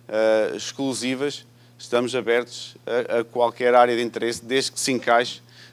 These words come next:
dentro, eh, do, deste tema e dentro da, do, da estratégia da companhia.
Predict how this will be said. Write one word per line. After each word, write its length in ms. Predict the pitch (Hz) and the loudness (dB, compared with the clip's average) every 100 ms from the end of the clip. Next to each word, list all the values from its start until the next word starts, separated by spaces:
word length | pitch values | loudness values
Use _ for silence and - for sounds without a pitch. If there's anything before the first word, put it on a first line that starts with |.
| - | -18
dentro, 540 | 113 135 131 - - - _ - - - | -2 -2 -2 -8 -20 -20 _ -20 -20 -6
eh, 360 | 120 123 120 - 104 | 0 2 2 -2 -8
do, 840 | 107 120 120 120 120 120 120 117 117 - - - 90 95 | -8 -6 -4 -4 -6 -6 -8 -10 -12 -14 -16 -16 -16 -8
deste 280 | 120 123 - | -4 -4 -4
tema 220 | 131 131 | -4 -2
e 40 | 127 | -2
dentro 220 | 135 120 | -4 -4
da, 240 | 131 127 | 2 2
do, 380 | 107 107 117 113 | 2 -2 -6 -6
da 260 | 110 117 120 | -4 0 0
estratégia 580 | 113 131 123 123 120 127 | -2 -6 -2 0 0 -2
da 80 | |
companhia. 500 | 123 123 110 87 80 | -6 -8 -8 -8 -8